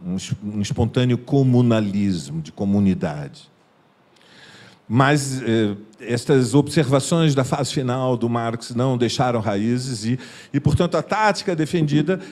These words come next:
era a ideia de uma frente do Partido dos Trabalhadores, do Partido Operário, com os liberais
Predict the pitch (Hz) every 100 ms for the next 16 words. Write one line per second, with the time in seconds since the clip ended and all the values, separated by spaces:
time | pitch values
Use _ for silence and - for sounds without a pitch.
0 | - 196 180 185 185 185 185 175 175 196
1 | 175 165 175 160 - 202 196 185 196 190
2 | 220 208 156 196 233 180 165 - 190 165
3 | 151 143 139 143 - 143 131 123 117 156
4 | 165 135 135 139 131 - 147 143 156 139
5 | 135 156 170 170 160 175 - - - -
6 | 175 190 170 156 170 160 151 147 147 185
7 | 185 -